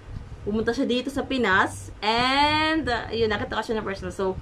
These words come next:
sobrang gwapo niya. Tapos, pinagawa namin sa kanya yung, um, Egyo part niya dun sa, ano,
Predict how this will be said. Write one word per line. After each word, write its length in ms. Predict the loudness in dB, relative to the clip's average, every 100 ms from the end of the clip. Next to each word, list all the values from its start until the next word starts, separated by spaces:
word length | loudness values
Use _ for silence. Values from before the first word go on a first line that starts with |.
| -8 -8 -4
sobrang 640 | -4 0 2 4 4 2
gwapo 320 | 4 4 4
niya. 160 | -2 0
Tapos, 400 | -2 -2 -8 -14 -14 -14 -16 -16 -16 -10
pinagawa 520 | 0 2 4 4 4
namin 280 | 4 2 0
sa 240 | 0 0 0
kanya 240 | 2 2
yung, 280 | 4 4 2
um, 380 | 2 4 4 2 -2 -4 0
Egyo 880 | 0 0 0 6 8 8 8 4 0 -10 -8 -8 -10 -14 -16 2
part 280 | 2 2 0
niya 120 | 0
dun 160 | 2 0
sa, 280 | 2 0 0
ano, 280 | -2 -4